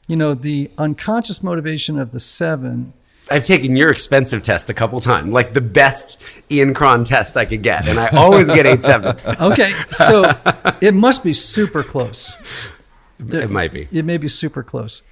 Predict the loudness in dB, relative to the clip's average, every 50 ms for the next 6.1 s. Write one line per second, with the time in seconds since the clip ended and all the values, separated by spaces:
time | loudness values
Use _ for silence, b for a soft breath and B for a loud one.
0 | b b b b b b b b b -4 -4 -2 -2 -4 -4 -6 -8 -10 -8 -8
1 | -6 -4 -2 -2 -2 -2 -4 -4 -4 -4 -4 -4 -4 -4 -6 -6 -6 -6 -6 -6
2 | -6 -8 -12 -14 -14 -12 -8 -6 -4 -4 -4 -4 -4 -6 -8 -8 -8 -10 -12 -12
3 | -16 _ _ _ -8 -8 -4 -2 -2 0 0 -2 -2 -4 -4 -6 -6 -8 -6 -4
4 | -4 -4 -4 -4 -6 -6 -4 -4 -4 -4 -4 -6 -8 -8 -8 -8 -10 _ -10 -6
5 | -4 -4 -2 -2 -2 -2 -2 -2 -4 -6 -8 -6 -6 -6 -6 -4 -4 -4 -4 -4
6 | -6 -10